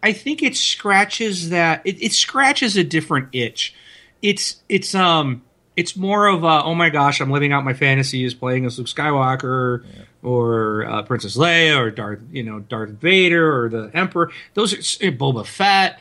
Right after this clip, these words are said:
Speaker 2: Mm-hmm.
Speaker 1: Those are so fun to do. But when it comes down to between that and something like Siege, it's so, I have so much more fun in
Speaker 2: Mm-hmm.
Speaker 1: Siege.
Speaker 2: Right.
Speaker 1: You know,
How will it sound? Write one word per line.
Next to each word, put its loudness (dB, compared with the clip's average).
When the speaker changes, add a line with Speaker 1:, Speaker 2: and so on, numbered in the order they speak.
Speaker 2:
Mm-hmm. -14
Speaker 1:
Those -4
are -2
so 2
fun 2
to -4
do. -2
But 0
when -2
it -4
comes -4
down 2
to 2
between 0
that 2
and -6
something -6
like -4
Siege, -2
it's -10
so, 0
I 0
have 0
so -4
much -6
more 0
fun -2
in 2
Speaker 2:
Mm-hmm. -2
Speaker 1:
Siege. -4
Speaker 2:
Right. -10
Speaker 1:
You -14
know, -2